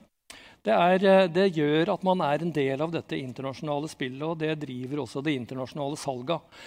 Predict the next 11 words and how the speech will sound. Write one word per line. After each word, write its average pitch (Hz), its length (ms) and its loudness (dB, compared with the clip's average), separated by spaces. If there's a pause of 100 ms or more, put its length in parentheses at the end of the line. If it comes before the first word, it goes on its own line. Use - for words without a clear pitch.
(160)
Men 175 160 2
det 175 220 8 (100)
som 220 160 2
da 196 160 10
videre 214 480 2
har - 240 -4
blitt 170 240 -2
en 220 160 -2
konsekvens 247 560 0
av 254 160 4
det, 165 100 4